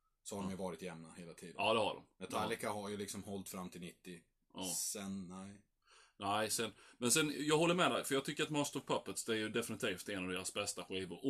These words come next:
Speaker 2: om inte
Speaker 1: Mm.
Speaker 2: den bästa, förmodligen den bästa.
Speaker 1: Mm.
Speaker 2: Eh, Battery är ju en jävligt bra låt till exempel.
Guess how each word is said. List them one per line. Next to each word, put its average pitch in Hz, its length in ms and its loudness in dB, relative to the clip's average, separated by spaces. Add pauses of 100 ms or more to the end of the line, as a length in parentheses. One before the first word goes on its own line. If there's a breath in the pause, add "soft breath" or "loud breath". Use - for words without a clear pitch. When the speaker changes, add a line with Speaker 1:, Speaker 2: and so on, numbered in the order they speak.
Speaker 2:
om 95 120 0
inte 95 240 -2
Speaker 1:
Mm. 87 140 -2
Speaker 2:
den 90 100 -4
bästa, - 220 -6
förmodligen 80 480 -6
den 76 100 -16
bästa. 78 300 -10 (260)
Speaker 1:
Mm. 87 280 -10
Speaker 2:
Eh, 80 680 -6
Battery 85 580 -8
är 87 60 -4
ju 85 80 -8
en 78 60 -14
jävligt - 380 -12
bra 50 120 -16
låt - 220 -16
till - 80 -14
exempel. 92 260 -4